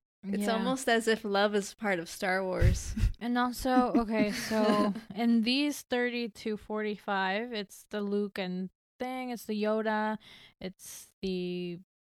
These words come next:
Speaker 2: fighting, and then Lando, the ship.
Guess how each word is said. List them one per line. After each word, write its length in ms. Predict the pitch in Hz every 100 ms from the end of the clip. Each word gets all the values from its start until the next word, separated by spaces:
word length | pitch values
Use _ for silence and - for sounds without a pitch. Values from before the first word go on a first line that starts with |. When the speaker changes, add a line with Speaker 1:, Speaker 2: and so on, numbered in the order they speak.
| _
Speaker 2:
fighting, 540 | 214 208 202 196 196 196
and 100 | 185
then 460 | 185 185 180 185 175 _
Lando, 640 | 202 196 190 185 185 185 190 - _
the 80 | -
ship. 340 | - 202 202